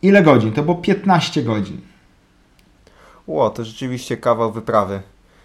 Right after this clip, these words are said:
Speaker 2: Nie przypominam sobie, żebym, nie przypominam sobie sytuacji, w której piętnaście godzin byłem na rowerze.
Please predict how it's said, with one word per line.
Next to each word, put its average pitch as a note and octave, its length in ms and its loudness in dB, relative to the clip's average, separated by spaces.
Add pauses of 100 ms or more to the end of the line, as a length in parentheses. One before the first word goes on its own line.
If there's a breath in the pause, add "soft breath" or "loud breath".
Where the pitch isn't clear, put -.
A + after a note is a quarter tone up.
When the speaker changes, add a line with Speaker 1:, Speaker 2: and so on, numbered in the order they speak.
(680 soft breath)
Speaker 2:
Nie B2 140 -4
przypominam B2+ 520 -2
sobie, A2 300 -2
żebym, G#2+ 340 -4 (500 loud breath)
nie C3+ 120 -8
przypominam D3+ 380 -2
sobie C#3 160 -2
sytuacji, B2+ 680 0 (520)
w - 60 -20
której A#2 300 -2
piętnaście A#2 600 -6
godzin A2 360 -2
byłem G#2 260 -2
na G#2 100 -4
rowerze. G#2 500 -6